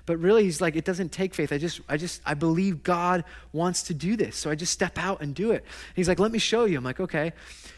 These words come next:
He calls the waitress over. He's like, "Hey, uh, I'm, I'm, I'm Robbie. This is Darren and Zach. And, uh, we, we believe that God is always speaking and God wants to love you and bless you. And do you mind if we just,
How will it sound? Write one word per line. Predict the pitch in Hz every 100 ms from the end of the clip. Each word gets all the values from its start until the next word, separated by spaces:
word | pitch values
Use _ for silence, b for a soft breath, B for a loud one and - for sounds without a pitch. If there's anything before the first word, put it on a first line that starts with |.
| B
He | -
calls | 151 - 233 240
the | 196
waitress | 175 202 - 165 139
over. | 110 98 - - - - - - - -
He's | 170 165
like, | 175
"Hey, | 214 214 175
uh, | 165 156 147
I'm, | 160 170 156 151
I'm, | 156 156 127
I'm | 156
Robbie. | 160 156 165 165
This | 151 151
is |
Darren | 143 147 160
and | 151
Zach. | 135 135 175 - B B B
And, | 147 156 156
uh, | 151 139
we, | 180 226
we | 165 175 208
believe | 180 190
that | 175 156
God | 151 156
is | 151
always | 147 151 143
speaking | - 147 -
and | 139
God | 131 135
wants | 135 131 -
to | 131
love | 127 123
you | 127
and | 123
bless | 120 120 -
you. | 127 123 113
And | 127
do | -
you |
mind | 202 220 214
if | 208
we |
just, | 180